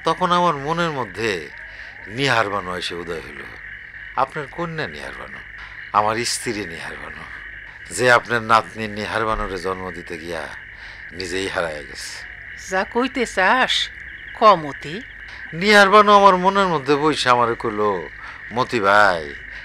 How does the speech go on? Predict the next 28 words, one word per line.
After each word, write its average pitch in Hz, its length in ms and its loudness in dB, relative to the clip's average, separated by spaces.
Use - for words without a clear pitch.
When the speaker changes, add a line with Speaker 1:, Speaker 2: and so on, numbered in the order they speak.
Speaker 1:
খালি 151 320 8
ঘুইরা 147 360 8
বেড়াইলেই 135 420 10
চলবো, 120 680 6
মানুষের 131 340 8
জন্য 127 300 4
পদ 139 200 8
রচনা 123 360 6
করতে 107 260 -2
হইব 104 160 0
না।" 95 220 -2
আমি 127 240 2
কইলাম, 120 400 0
"নিহার 98 320 -2
পাখি, 110 320 -6
রূপনগরের 147 680 4
চালতাতলায় 120 680 2
তোমার 113 300 0
পাশে 107 320 0
গিয়া 98 200 -6
না 104 200 0
বসলে 95 360 -8
তো 95 60 -4
আমার 92 200 -4
ভিতর 92 240 -8
পদ 110 180 2
আসে 98 220 -2
না।" 85 200 -12